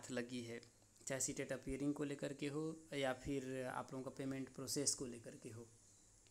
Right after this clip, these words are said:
तो यही कुछ अपडेट है, जो भी जानकारी होगी आगे,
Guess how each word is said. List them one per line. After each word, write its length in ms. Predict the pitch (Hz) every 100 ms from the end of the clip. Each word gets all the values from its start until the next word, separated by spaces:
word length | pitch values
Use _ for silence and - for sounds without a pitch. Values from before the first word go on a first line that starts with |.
| - - - - -
तो 60 |
यही 100 | 170
कुछ 180 | 175 185
अपडेट 360 | 165 156 180 175
है, 240 | 190 247 -
जो 120 | 143
भी 100 | 156
जानकारी 420 | 156 147 143 151
होगी 240 | 151 151 151
आगे, 280 | 143 156